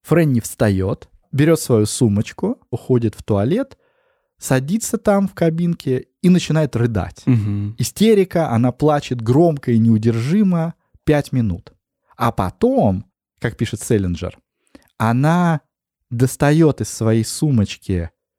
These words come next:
Speaker 1: книжку в зелёном переплёте, она посмотрела на неё, потом прижала её к себе,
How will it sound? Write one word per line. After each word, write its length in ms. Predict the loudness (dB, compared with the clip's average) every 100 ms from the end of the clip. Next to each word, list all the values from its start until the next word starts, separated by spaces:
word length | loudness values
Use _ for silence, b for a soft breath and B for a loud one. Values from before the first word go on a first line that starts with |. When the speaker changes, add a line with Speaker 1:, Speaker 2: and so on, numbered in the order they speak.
| _ _ _ _
Speaker 1:
книжку 500 | 2 4 4 2 0
в 80 | 2
зелёном 440 | 2 2 2 0
переплёте, 880 | 0 0 2 0 0 -2 -6 -8 -10 _ _ _ -2
она 280 | 0 0
посмотрела 760 | -2 -6 -2 -2 0 0 2 4
на 120 | 4
неё, 460 | 2 2 0 -2 -6 _
потом 380 | -4 -2 0 -2
прижала 680 | -2 0 0 2 0 0 -2
её 300 | -2 -2 -4
к 100 | -6
себе, 600 | -6 -4 -2 0 0 -2